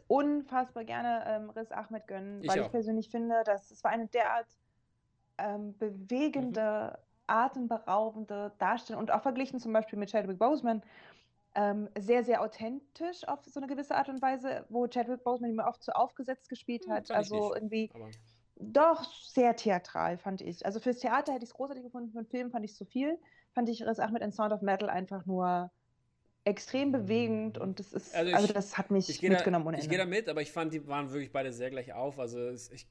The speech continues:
Speaker 2: es könnte wahrscheinlich der, ähm, durch den leider sehr frühzeitigen Tod von Chadwick Boseman natürlich in seine Richtung fallen. Aber der Tahar Rahim ist mein, mein geheimer Favorit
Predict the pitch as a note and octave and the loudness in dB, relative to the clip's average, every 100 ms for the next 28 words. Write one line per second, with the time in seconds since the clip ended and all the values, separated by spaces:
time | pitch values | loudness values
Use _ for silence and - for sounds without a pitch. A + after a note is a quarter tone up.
0 | - - - D#3+ D3+ C3+ C#3+ C3 B2+ A2+ | -16 -10 -4 -2 -2 -4 -2 -2 -4 -8
1 | B2+ B2+ B2 - A#2+ A#2 A2+ A#2 A2+ A2 | -4 -4 -4 -6 -10 -10 -10 -12 -12 -14
2 | - - - B2+ A2+ B2 A2+ A2 G#2+ - | -16 -20 -20 -18 -12 -10 -10 -12 -14 -20
3 | B2 B2+ A2+ A#2+ A#2 A2+ A2+ A2+ A#2 B2 | -20 -16 -10 -8 -6 -8 -8 -12 -12 -12
4 | A2+ - A#2+ B2+ A2 A2 G#2 A2+ A2+ - | -12 -14 -12 -10 -10 -10 -12 -12 -12 -12
5 | G#2+ G#2 A2 G#2 G2 G2+ G#2+ G2 F#2 G#2 | -14 -12 -14 -12 -14 -14 -14 -14 -16 -16
6 | G2 F#2 G2 F2+ G2 F#2+ - G2 - F#2 | -18 -16 -16 -14 -14 -14 -18 -18 -16 -14
7 | F#2 G#2+ G#2+ - - - C3+ C3+ - _ | -14 -12 -12 -16 -20 -8 -6 -6 -12 _
8 | - D3 E3 G3 G3+ F3 G3+ A3 F3+ - | 0 2 6 6 4 0 -2 -6 -8 -8
9 | F3 E3 D#3+ E3 D#3 E3 F3+ E3 F3 D#3+ | -4 -4 -2 -2 -2 -2 -2 -2 -4 -4
10 | D3 A3+ | -8 -10